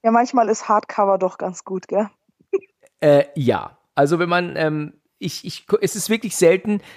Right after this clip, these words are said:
Speaker 2: dass ich den D V D beziehungsweise Blu-ray-Player anmache. Das muss ich echt sagen. Also es ist wirklich sehr selten der Fall. Und heute, beziehungsweise, also gestern Abend und heute, hab ich dann mal einen Film auf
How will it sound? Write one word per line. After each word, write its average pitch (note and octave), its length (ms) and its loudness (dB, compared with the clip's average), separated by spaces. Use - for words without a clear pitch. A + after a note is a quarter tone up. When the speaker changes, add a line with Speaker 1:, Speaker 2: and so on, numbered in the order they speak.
Speaker 2:
dass D#3+ 180 2
ich F#3 100 -6
den G3+ 300 -4
D F#3+ 140 0
V F#3+ 180 0
D E3+ 180 -2
beziehungsweise F3 540 -2
Blu-ray-Player A2+ 720 2
anmache. F2+ 320 -6
Das - 120 -10
muss E3+ 160 -6
ich F#3+ 200 -14
echt F3 240 -8
sagen. G#2 360 2
Also F#2+ 140 -4
es A2+ 140 -8
ist C#3+ 200 -8
wirklich D#3 320 -6
sehr D#3+ 520 0
selten G2+ 320 -6
der E2+ 120 -8
Fall. F#2+ 360 -4
Und D#3+ 540 4
heute, E3+ 640 2
beziehungsweise, D3 340 0
also C#3 200 0
gestern C#3+ 380 2
Abend C3 360 0
und C3+ 180 -4
heute, A#2 320 2
hab - 200 -2
ich D3 120 -2
dann A#3 200 2
mal A#2 300 2
einen C3 380 -4
Film G#2 260 -6
auf - 320 -4